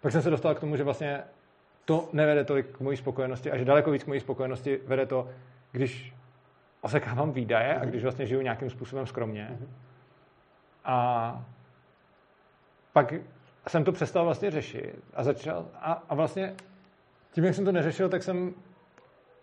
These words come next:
Speaker 1: tak se to nějak začalo i dařit líp, myslím.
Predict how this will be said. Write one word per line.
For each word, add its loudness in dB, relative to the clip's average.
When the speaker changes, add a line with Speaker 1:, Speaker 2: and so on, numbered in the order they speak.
Speaker 1:
tak 4
se -4
to -4
nějak 2
začalo 4
i 6
dařit 6
líp, 2
myslím. -8